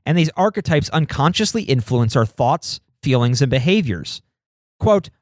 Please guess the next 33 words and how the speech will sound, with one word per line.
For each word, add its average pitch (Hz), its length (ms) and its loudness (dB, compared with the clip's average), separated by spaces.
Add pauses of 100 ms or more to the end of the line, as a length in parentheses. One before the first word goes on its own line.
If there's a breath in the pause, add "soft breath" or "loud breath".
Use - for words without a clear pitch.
(100)
Archetypes 220 440 0
are 196 80 2
broad, 147 460 0
universal 226 640 0
patterns 104 540 0
that 123 140 0
manifest 180 580 0
similarly 117 640 2
in 160 140 -2
all 131 220 2
humans 101 360 0
everywhere. 113 540 2 (540)
They're 196 240 0
innate, 196 560 -2
which 127 240 0
means 156 260 0
that, 151 240 2 (280)
while 190 180 2
you 202 160 0
will 156 180 0
learn 180 300 2
after 160 240 -2
your 143 160 2
birth 151 340 0
the 143 100 -2
forms 143 440 0
in 143 60 0
which 139 200 0
your 135 200 4
particular 127 540 0
culture 131 400 0
expresses 120 600 0
archetypal 127 640 0